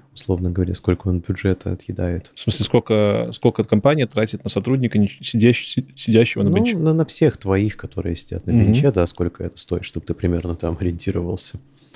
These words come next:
Speaker 1: А, бенч может быть разный, и в большинстве случаев это не так, что тебе сказали: «Леша, проекта нет». Вот ты сидишь на бенче, да, с полной зарплатой, и в большинстве случаев к тебе приходят и говорят: «Леша,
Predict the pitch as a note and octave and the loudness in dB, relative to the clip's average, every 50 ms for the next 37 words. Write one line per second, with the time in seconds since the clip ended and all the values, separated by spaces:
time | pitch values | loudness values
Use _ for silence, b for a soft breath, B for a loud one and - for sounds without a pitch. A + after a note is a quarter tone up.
0 | B B B B B B B B B B - G#2 G2 G2 F#2+ F#2+ F#2+ F#2+ F#2+ F#2+ | B B B B B B B B B B -2 0 0 2 2 2 0 0 0 -2
1 | F#2+ F#2+ F#2+ G2 G2 - _ - - G2+ G2 F#2 A2+ C#3+ D#3 D3 - - B2 B2 | -2 -2 -4 -4 -6 -10 _ -8 -6 -4 2 4 4 4 4 2 0 0 0 2
2 | B2 A2+ G#2 G#2 - - G#2+ B2+ D3 - - G#2 G2 G2 G2 F#2 F2+ G2+ F#2+ - | 2 2 0 -2 0 2 2 2 2 0 0 -2 -2 -2 -2 -4 -4 -4 -4 -4
3 | - - - - C3+ - - B2+ A2 - - F#2 - F#2 - - G2 G2 F#2 - | -8 -8 -2 -2 -2 0 2 0 0 0 -2 -6 -6 -4 -2 0 0 0 0 0
4 | G#2 A#2 C3+ C3 - - - G2+ - - G#2+ G2+ F#2+ - - - F#2 F#2+ F2+ F2+ | 0 0 0 0 -4 -10 -10 -12 -12 -8 -6 -6 -6 -6 -6 -8 -4 -2 0 2
5 | F2+ F2+ F2+ F2+ - - - F#2+ - _ _ _ _ _ _ _ - - F#2+ F#2+ | 4 4 2 2 0 -6 -10 -10 -12 _ _ _ _ _ _ _ -6 -2 0 0
6 | F#2 F2+ - - F#2+ F#2+ G2 A2+ C#3+ D#3 - _ _ _ _ - - F2 F2 - | 0 0 -2 0 2 4 6 4 4 2 0 _ _ _ _ -6 -6 -6 -4 0
7 | - A#2 - - - A2 - - G2 F#2 F#2+ G2 F#2 - - D#3+ C3 G2+ F2+ - | 0 -2 0 0 -2 -2 -2 -2 -6 -2 -2 -2 -2 0 0 2 2 2 0 0
8 | - G#2 G2+ G2 F2+ F#2 F2+ - - F#2+ A2+ C#3 C3+ - F#2+ F2 F#2 F2+ - - | 0 0 0 0 0 -2 -2 -2 0 2 0 0 0 0 -2 -2 -2 -6 -6 -2
9 | - G2+ A#2 A#2+ - - A#2+ C3 - - - F#2+ - - - G2+ - - - F2 | 0 0 0 0 2 0 0 0 0 -4 -6 -8 -6 -4 -4 -4 -4 -4 -6 -4
10 | - - C3 C3 - - - - F2+ F#2 F#2 F#2 F#2 F2+ - - F#2+ F#2 - - | 0 2 2 2 2 -2 -6 -4 0 0 0 0 0 -2 0 0 0 0 0 -2
11 | - F#2 F2+ | -8 -12 -12